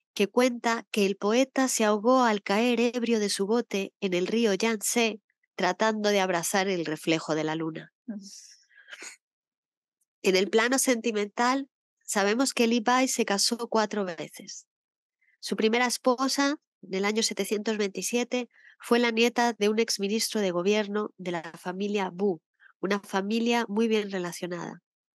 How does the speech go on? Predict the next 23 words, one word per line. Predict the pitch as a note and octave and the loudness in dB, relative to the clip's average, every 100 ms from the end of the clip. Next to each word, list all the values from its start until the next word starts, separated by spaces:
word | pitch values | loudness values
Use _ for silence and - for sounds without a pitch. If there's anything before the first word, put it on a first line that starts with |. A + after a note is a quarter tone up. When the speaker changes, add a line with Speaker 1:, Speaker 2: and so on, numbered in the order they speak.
| _ _ _ | _ _ _
Speaker 1:
y | G3 | -4
vivió | F#3+ G3 G#3 | 0 2 2
durante | A#3 G#3+ G3+ | 2 -2 -2
diez | F#3+ G3 G3+ | -4 -4 -4
años | G3 G3+ G#3 G3 | -4 -4 -4 -4
en | |
la | F3+ | -6
casa | E3 - F3 F3 D#3+ | -6 -8 -8 -6 -8
de | D#3 | -8
esa | D#3+ F3 | -8 -12
familia. | - F3+ E3+ F3 E3+ F3+ _ _ _ _ _ _ _ _ | -10 -8 -4 -4 -6 -12 _ _ _ _ _ _ _ _
Se | - G#3 | -6 -2
casó | G3+ G3+ B3+ | 0 0 2
por | C4+ B3+ | 2 0
segunda | A#3 A#3+ A#3 A#3 | 0 0 0 2
vez | C4 C#4 - | 2 0 -4
en | G#3+ A3+ G#3+ | -2 -2 0
el | G3+ | -4
año | G#3+ A3 | -2 -4
setecientos | G#3+ G3+ G3+ G#3+ A3 - | -2 -2 -2 -4 -4 -2
cuarenta | G3+ F#3+ F#3+ | -2 -2 -4
y | |
cuatro | - A#3 A#3+ B3 | 0 0 0 -4